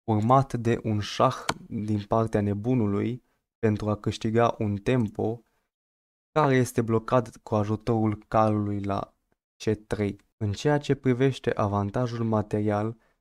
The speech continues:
ai spune că negrul stă mai bine, deoarece calul de la F șase poate să atace acest pion de la E patru cu ușurință,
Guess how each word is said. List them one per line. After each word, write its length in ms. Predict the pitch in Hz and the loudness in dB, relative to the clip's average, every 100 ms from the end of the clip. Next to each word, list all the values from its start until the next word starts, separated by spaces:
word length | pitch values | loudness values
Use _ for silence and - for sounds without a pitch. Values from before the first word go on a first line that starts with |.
| _ _ _ | _ _ _
ai 140 | 107 | -4
spune 480 | 101 - 113 113 110 | -4 -4 -2 2 0
că 400 | 107 - 104 104 - | -2 -2 -2 -2 -2
negrul 420 | 110 110 107 107 | 0 2 2 -2
stă 200 | - 110 | 0 0
mai 200 | 104 104 | 2 2
bine, 420 | 123 135 104 101 _ _ _ | 2 0 -2 -4 _ _ _
deoarece 560 | - 104 101 101 - 113 | -2 0 2 0 0 -2
calul 560 | - 113 113 113 113 - | -2 0 2 2 0 -4
de 140 | 110 | -4
la 220 | 104 104 - 117 | 0 0 0 -2
F 120 | 120 - | -2 -4
șase 640 | - 131 131 - 107 113 _ _ _ _ | -2 -2 -2 -4 -4 -4 _ _ _ _
poate 320 | 117 120 123 | 0 2 0
să 260 | 110 - - | -2 -4 -4
atace 800 | 107 101 - 143 - - 104 107 _ _ _ _ | -4 -2 0 0 -2 -4 -4 -6 _ _ _ _
acest 400 | 101 - 110 - | -12 -4 -2 -4
pion 400 | - 113 123 123 | -2 0 0 0
de 140 | - 107 | 0 2
la 200 | 104 104 | 2 0
E 180 | 113 110 | -2 -4
patru 400 | - 120 117 110 | 0 -2 -2 -6
cu 180 | - 107 | -4 -4
ușurință, 920 | 104 - 110 139 123 - 104 113 | -4 -4 -2 0 -2 -2 -2 -2